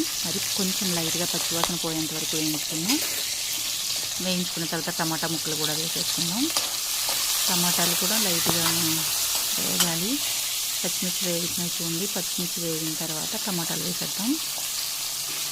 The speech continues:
టమాటాలు కూడా వేయించుకోవాలి. టమాటాలు తొందరగా వేగాలంటే ఉప్పు వేసుకోవాలి. తొందరగా సాల్ట్ వేసుకుంటే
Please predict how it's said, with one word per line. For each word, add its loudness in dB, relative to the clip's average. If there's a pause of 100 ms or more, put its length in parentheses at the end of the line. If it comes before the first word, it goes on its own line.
(880)
టమాటాలు 2
కూడా 0
వేయించుకోవాలి. 0 (1400)
టమాటాలు -2
తొందరగా -2
వేగాలంటే -2
ఉప్పు -4
వేసుకోవాలి. -2 (180)
తొందరగా 2 (680)
సాల్ట్ 2
వేసుకుంటే 2